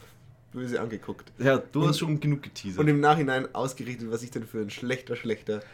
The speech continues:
Speaker 2: Das Lustige ist übrigens,
Speaker 1: Rede.
Speaker 2: ähm, dass du ja in der ersten Hälfte so geteasert hast und jetzt die angekündigte Bad Taste Folge kam jetzt sogar vor dieser raus.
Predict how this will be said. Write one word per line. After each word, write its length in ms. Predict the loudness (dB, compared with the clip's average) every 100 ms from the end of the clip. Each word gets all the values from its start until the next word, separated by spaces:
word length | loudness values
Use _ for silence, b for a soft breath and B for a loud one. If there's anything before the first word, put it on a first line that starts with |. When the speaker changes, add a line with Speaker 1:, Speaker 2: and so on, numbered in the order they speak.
| B
Speaker 2:
Das 220 | -2 -2
Lustige 420 | 2 0 2 -2
ist 120 | -2
übrigens, 400 | -2 0 0 0
Speaker 1:
Rede. 320 | -2 2 4 4
Speaker 2:
ähm, 320 | 4 -2 -4
dass 160 | -4 0
du 80 |
ja 80 | 2
in 60 | 2
der 140 | 2
ersten 520 | 2 2 0 0 0
Hälfte 760 | -2 -2 -2 -2 -4 -2 -2 -2 -12 -20 -20 -20 -10
so 140 | -6
geteasert 520 | -6 -4 -2 0 0
hast 340 | 0 -6 -8 -18 b b b
und 100 | -2
jetzt 360 | 0 0 -4 -4
die 180 | 2 4
angekündigte 580 | 4 2 -2 -2 -2
Bad 280 | -2 0 0
Taste 340 | 0 -4 -4 -4
Folge 300 | 0 0 -2
kam 220 | 2 2
jetzt 140 | 2
sogar 280 | 0 2 2
vor 300 | 2 2 2
dieser 320 | 2 2 0
raus. 380 | 0 -4 -8 -12